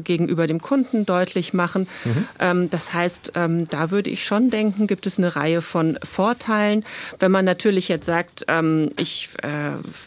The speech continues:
Speaker 1: vertraue darauf, dass mich schon keiner verklagen wird und biete
Speaker 2: <laughs>
Speaker 1: vorher nichts an, aber das ist eben die Frage, ob man das als Einstellung,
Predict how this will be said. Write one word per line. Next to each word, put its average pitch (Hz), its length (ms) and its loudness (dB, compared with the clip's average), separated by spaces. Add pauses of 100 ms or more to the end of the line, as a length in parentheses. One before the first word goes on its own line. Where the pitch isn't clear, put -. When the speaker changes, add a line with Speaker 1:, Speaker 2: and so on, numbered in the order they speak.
(200)
Speaker 1:
vertraue 170 600 0
darauf, 165 340 0
dass 180 200 -2
mich 196 180 0
schon 170 160 0
keiner 180 380 0
verklagen 208 680 0
wird 220 220 4
und - 180 2
biete 214 240 2
Speaker 2:
<laughs> - 0 -
Speaker 1:
vorher 196 320 2
nichts 165 260 -2
an, 226 200 2
aber 185 180 2
das 180 140 0
ist 202 140 -2
eben 175 200 2
die 175 80 0
Frage, 143 380 -2
ob - 120 -6
man 151 140 -2
das 143 200 -4
als 151 160 -4
Einstellung, 143 640 -2